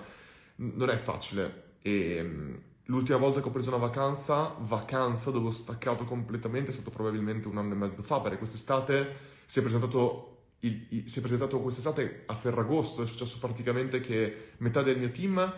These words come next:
ha preso vacanza la settimana, le prime due settimane di Ferrago-, di agosto, per dire.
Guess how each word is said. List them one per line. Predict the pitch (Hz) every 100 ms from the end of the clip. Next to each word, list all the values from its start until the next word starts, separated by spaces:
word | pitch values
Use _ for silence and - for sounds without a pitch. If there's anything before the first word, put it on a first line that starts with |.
| - -
ha | -
preso | 117 131 120
vacanza | 120 117 123 120 - 120 120 113 - - -
la | - 120
settimana, | 117 120 123 127 127 127 120
le | 131
prime | 117 147
due | 131
settimane | 123 120 123 120
di | 113
Ferrago-, | 113 117 104 -
di | 117
agosto, | 107 104 82 -
per | 104 90
dire. | 95 85 82 -